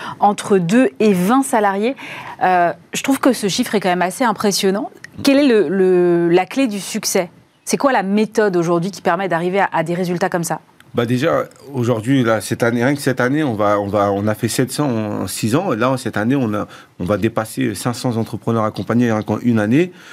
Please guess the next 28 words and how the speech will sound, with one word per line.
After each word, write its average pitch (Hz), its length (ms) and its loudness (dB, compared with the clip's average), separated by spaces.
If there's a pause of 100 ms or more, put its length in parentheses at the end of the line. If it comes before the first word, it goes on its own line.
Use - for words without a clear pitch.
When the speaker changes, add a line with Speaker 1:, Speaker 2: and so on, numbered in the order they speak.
(220)
Speaker 2:
Et 120 120 2
le, 131 200 2 (480)
les 135 100 4
clés 165 280 0
du 127 200 0
succès 139 800 2 (260)
de 104 60 -6
cet 120 200 -4
accompagnement, 123 600 -2
c'est 123 180 -2
le 107 80 0
temps. - 220 -4 (420)
Le 113 140 0
temps 139 160 0
à 131 40 0
la 113 120 -2
personne, 135 500 -2 (460)
c'est, 131 320 2
euh, 113 320 2 (260)
l'engagement 123 640 2
auprès 123 220 -2
des 110 160 0
entrepreneurs 123 640 -2 (300)
et 110 120 -2
c'est - 160 0
aussi 127 300 0
le 113 120 2
suivi. 113 480 -2